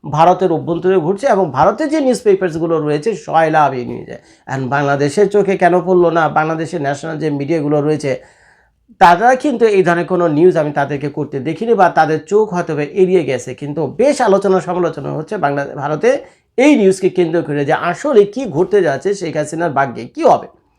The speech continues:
তো সেখানে শনিবার দিন যখন তারা মিটিংয়ে, আহ, মিটিংয়ে যাবে, ক্যাবিনেট মিটিংয়ে বসবে মোদী সাহেব, তো তার কিছুক্ষণ আগে বলে আবার ডোনাল্ড ট্রাম্পের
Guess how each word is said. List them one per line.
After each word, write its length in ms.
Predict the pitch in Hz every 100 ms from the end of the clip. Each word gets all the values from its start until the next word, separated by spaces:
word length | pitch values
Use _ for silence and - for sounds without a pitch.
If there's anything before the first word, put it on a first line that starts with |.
| _ _ - _
তো 100 | 180
সেখানে 540 | 170 233 285 311 330 339
শনিবার 420 | 262 262 247 240
দিন 160 | 240
যখন 280 | 214 208 220
তারা 160 | 208 208
মিটিংয়ে, 600 | 180 180 196 196 185 -
আহ, 240 | 170 160
মিটিংয়ে 400 | 165 175 175 175
যাবে, 340 | 147 151 143 160
ক্যাবিনেট 460 | 160 147 156 151
মিটিংয়ে 320 | 147 143 139
বসবে 320 | 139 143 135 143
মোদী 280 | 135 135
সাহেব, 240 | 135 139 135 -
তো 160 | 139
তার 220 | 139 139
কিছুক্ষণ 460 | 123 185 190 202 185
আগে 220 | 175 160
বলে 200 | 160 156
আবার 240 | 151 147 139 - - _ 147
ডোনাল্ড 320 | 147 170 165
ট্রাম্পের 420 | 170 147 160 143